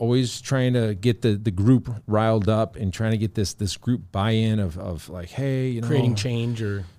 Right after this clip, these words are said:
Speaker 1: Well,
Speaker 2: Yeah.
Speaker 1: just, "Hey, this, this needs to change," or, "I don't like that." We, you know, and trying to get everybody to buy in. They, there's, they're, they're like the ringleader of the,
Speaker 2: Sure.
Speaker 1: of the group. And they're, and they truly are a cancer. And so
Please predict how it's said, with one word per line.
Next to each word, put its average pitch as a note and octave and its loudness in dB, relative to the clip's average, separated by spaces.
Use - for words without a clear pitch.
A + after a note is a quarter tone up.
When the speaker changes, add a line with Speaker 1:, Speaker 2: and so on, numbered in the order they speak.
Speaker 1:
Well, E3+ 0
Speaker 2:
Yeah. C3 -12
Speaker 1:
just, C#3+ -2
"Hey, B2 0
this, D3 -4
this - -4
needs A2+ -2
to F2 -8
change," G2+ -4
or, G2+ -4
"I B2+ -4
don't C#3 -2
like G#2 -6
that." F2+ -4
We, A2 -8
you B2 -6
know, G#2 -2
and G#2 -2
trying D3+ -2
to D3 0
get A#2+ 2
everybody A2 0
to F#2 -2
buy F#2 -4
in. F2+ 0
They, B2+ 2
there's, C#3 2
they're, C3+ 2
they're C3 2
like C#3 4
the B2 2
ringleader F#2+ 0
of D#2+ -8
the, E2 -6
Speaker 2:
Sure. C3 -4
Speaker 1:
of A2 -2
the G2+ -4
group. A#2+ 0
And B2+ 0
they're, D3+ 2
and D#3 0
they D3+ 2
truly G#3+ 0
are A2+ 6
a F#2+ 0
cancer. E2 -6
And A2+ 0
so B2+ 4